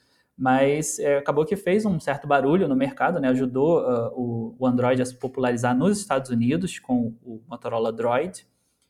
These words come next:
e aqui no Brasil acabou também respingando um pouco, porque as, as operadoras também, né, a Vivo, a Claro, também trouxeram um pouco dessa,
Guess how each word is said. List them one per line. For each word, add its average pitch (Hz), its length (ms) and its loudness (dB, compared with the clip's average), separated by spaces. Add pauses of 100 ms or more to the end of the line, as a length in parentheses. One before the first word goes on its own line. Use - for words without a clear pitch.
(160)
e 180 220 2
aqui 214 160 2
no 240 80 6
Brasil 233 340 4
acabou 220 280 2
também 220 200 2
respingando 220 540 4
um 254 80 4
pouco, 208 280 0
porque 143 220 -4
as, 147 300 0 (240)
as 127 140 -4
operadoras 143 520 2
também, 135 320 0
né, 143 120 0
a 123 80 2
Vivo, 127 680 2
a 110 80 -2
Claro, 131 480 0
também 165 380 -2
trouxeram 143 460 -4
um - 20 -8
pouco 139 320 -4
dessa, 120 420 -4